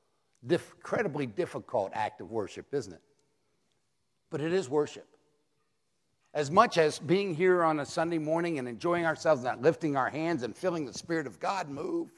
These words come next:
so it is when you do the right thing, when somebody speaks badly about you.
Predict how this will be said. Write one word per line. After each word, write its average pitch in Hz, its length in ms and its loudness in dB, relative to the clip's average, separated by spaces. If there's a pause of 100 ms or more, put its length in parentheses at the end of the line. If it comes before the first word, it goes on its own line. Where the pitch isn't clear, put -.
(1600)
so 156 320 2
it 151 80 2
is 117 540 -2 (1000)
when 117 120 -10
you 123 100 -8
do 139 220 -4
the 120 100 -6
right 123 360 -4
thing, 127 280 -12 (1900)
when 107 120 -14
somebody 120 540 2
speaks - 400 -10
badly 107 420 -2
about 85 400 -8
you. - 100 -20